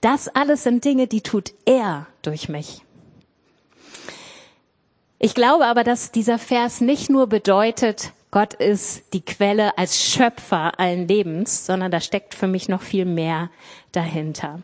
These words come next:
Wenn ihr noch mal an meinen, meine Anfangswanderung denkt. Ich habe ja schon gesagt, wenn man durstig ist, ist der Anblick einer natürlichen Quelle herrlich.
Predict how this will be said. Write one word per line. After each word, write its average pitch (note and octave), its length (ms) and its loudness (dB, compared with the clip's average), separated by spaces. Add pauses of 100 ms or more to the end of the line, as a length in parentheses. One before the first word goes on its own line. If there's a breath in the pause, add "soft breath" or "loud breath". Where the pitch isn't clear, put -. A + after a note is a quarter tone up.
(340 loud breath)
Wenn G#3+ 120 2
ihr B3 120 2
noch B3+ 160 0
mal A3 120 2
an G#3 140 0
meinen, F#3+ 720 -2
meine F#3+ 320 0
Anfangswanderung F3+ 1160 0
denkt. D3 440 -8 (240 loud breath)
Ich - 80 -2
habe G#3+ 120 2
ja C4+ 60 4
schon A3 200 -2
gesagt, G3 380 0
wenn F#3+ 100 4
man F#3 180 2
durstig A3 480 0
ist, - 360 -2 (500 loud breath)
ist - 220 2
der G3 200 4
Anblick C4 520 0
einer G3 360 0
natürlichen G3 760 -2
Quelle F3+ 480 -2 (240 soft breath)
herrlich. D3+ 680 -4